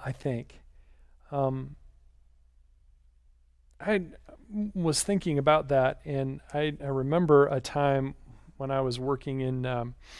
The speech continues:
in industry, and I received, uh, an email from someone.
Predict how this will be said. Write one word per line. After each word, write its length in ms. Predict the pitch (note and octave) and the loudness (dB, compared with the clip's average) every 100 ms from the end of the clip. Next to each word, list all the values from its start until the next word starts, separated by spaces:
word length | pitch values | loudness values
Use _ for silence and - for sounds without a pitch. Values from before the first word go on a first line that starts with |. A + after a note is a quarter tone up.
| - - _ - | -20 -20 _ -14
in 140 | C3+ | -10
industry, 600 | C#3 D3 C#3 - B2+ B2 A#2 - - _ - - - - - - - - | -6 -2 -2 -2 -4 -4 -8 -18 -20 _ -20 -20 -20 -20 -20 -20 -20 -16
and 140 | - C3+ | -6 -2
I 40 | |
received, 600 | C3+ A#2 - D#3 D3+ A#2+ | -2 -2 0 2 2 2
uh, 240 | B2+ A#2+ - | 0 0 -2
an 140 | C3+ D3+ | -6 -2
email 420 | E3 C#3+ B2 A2+ | 0 2 0 -2
from 340 | A#2 C3 B2+ | -8 -12 -10
someone. 460 | A#2+ - B2+ A#2 G#2+ | -6 -4 -4 -4 -8